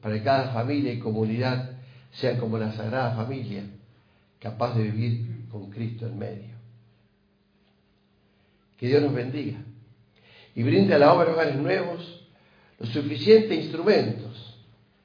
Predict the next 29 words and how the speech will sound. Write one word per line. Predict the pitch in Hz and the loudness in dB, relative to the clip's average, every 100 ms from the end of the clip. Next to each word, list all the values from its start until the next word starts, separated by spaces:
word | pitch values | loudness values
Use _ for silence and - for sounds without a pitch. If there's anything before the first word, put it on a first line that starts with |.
| _ | _
matrimonios | - 107 113 113 151 147 123 113 | -10 -8 -6 0 4 4 2 -2
comprometidos, | 113 101 104 101 101 - 143 127 113 - - - - _ _ _ _ _ | -2 -6 -6 -8 -8 -10 -8 -6 -6 -8 -14 -18 -20 _ _ _ _ _
jugados | - 110 151 139 117 - | -8 0 2 2 -2 -6
por | 107 | -8
la | 104 | -8
causa | 104 131 120 104 | -4 -4 -4 -6
de | 110 | -6
Cristo, | 107 147 - - - - _ _ _ _ _ _ - | -8 -10 -12 -14 -20 -20 _ _ _ _ _ _ -4
consagradas | 117 117 117 113 151 143 120 117 | -2 0 0 0 2 2 2 -2
y | 113 | -4
sacerdotes, | 110 107 107 160 131 - - - _ _ _ _ _ _ _ _ _ _ _ _ | -4 -6 -6 -6 -8 -10 -18 -20 _ _ _ _ _ _ _ _ _ _ _ _
que | 143 | 2
sean | 147 208 196 170 - - - | 4 8 8 6 -2 -10 0
auténticos | 165 151 151 226 220 - 180 - 147 143 | 2 2 0 0 0 -2 -12 -8 -6 -4
eslabones | 147 139 147 202 160 107 - - - - _ _ _ _ - _ | -4 -2 0 0 0 -2 -6 -10 -16 -20 _ _ _ _ -20 _
para | 151 151 | 6 6
llegar | 151 208 190 | 6 6 4
a | 170 | 2
ser | 190 202 | 2 4
una | 180 156 | 6 4
cadena | 156 180 214 175 | 4 6 6 4
más | 220 202 | 2 0
fuerte | - 220 202 - 151 143 | 4 6 6 2 -2 0
que | 143 | 0
el | 147 | 0
odio | 190 160 147 | -2 0 0
y | 135 | 2
la | 131 | 2
guerra | 170 170 147 131 - | 2 2 2 -2 -4